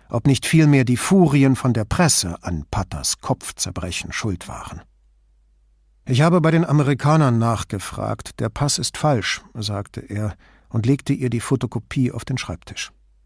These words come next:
Sie betrachtete das Foto. Das war zu erwarten. Dann fragte sie, „Soll ich das Bild an Interpol und die Leute vom Kunstdiebstahl in Rom schicken, ob die ihn kennen?“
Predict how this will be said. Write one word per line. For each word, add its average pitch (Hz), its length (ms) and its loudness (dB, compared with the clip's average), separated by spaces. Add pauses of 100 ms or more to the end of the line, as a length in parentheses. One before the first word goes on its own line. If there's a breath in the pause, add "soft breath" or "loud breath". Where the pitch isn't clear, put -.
(440)
Sie 120 200 -2
betrachtete - 720 -8
das - 220 -10
Foto. - 440 -16 (1120)
Das - 220 -2
war 120 180 0
zu - 140 -4
erwarten. 143 540 -4 (1040 loud breath)
Dann 175 160 4
fragte 107 420 -2
sie, 123 300 0 (600 loud breath)
„Soll 160 220 0
ich 202 160 -2
das 214 200 -2
Bild 185 280 0
an 160 140 0
Interpol 175 760 -2
und 139 220 -6 (100)
die 143 120 0
Leute 135 340 0
vom 131 360 -2
Kunstdiebstahl 160 840 -2
in 151 100 2
Rom 147 280 4
schicken, 185 440 -4 (240)
ob 151 160 -4
die 175 140 2
ihn 165 120 4
kennen?“ 185 360 0